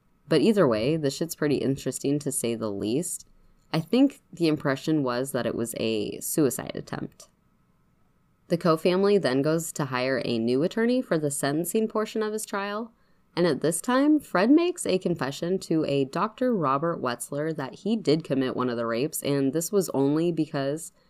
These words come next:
he was so jealous of all the attention that the South Hill Rapist was getting, so he went out and did do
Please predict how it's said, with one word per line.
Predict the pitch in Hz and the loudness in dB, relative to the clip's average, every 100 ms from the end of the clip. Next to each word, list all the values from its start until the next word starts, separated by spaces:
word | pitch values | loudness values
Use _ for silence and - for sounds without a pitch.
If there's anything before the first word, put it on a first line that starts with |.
| _ | _
he | - 196 | 4 6
was | 170 - | 6 2
so | - 185 | 2 4
jealous | 190 135 139 165 - | 4 0 0 -2 -2
of | 143 | -2
all | 131 | -2
the | 147 143 | 0 -2
attention | 143 120 - 151 156 | -2 -6 -4 -4 -4
that | 123 | -6
the | - | -6
South | - 127 131 | -4 -4 -4
Hill | 139 123 | -4 -2
Rapist | 110 123 139 156 | -4 -6 -6 -6
was | 147 | -4
getting, | 156 156 175 190 _ _ _ | -2 -2 -4 -6 _ _ _
so | - 147 | 0 4
he | 247 | 6
went | 247 143 | 6 6
out | 147 175 - | 4 4 2
and | 151 147 147 156 | 0 2 2 2
did | 147 156 | 2 0
do | 156 160 151 | 2 2 0